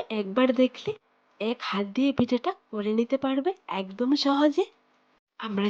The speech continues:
যখন নরমাল চালের গুঁড়া দিয়ে সিরিজ বা কল পিঠাটা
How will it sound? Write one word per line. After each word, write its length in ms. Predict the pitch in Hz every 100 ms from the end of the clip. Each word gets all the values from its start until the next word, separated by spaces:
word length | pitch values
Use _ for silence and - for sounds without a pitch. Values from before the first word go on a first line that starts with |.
| 220
যখন 220 | 233 269 254
নরমাল 400 | 233 233 240 302 - _ _ _ _ -
চালের 280 | 226 220 247 247
গুঁড়া 200 | 262 262
দিয়ে 140 | 294 392 - _ _ -
সিরিজ 300 | 208 226 226 233 240
বা 80 | 330 _ _ _ -
কল 120 | 175 180
পিঠাটা 320 | 202 220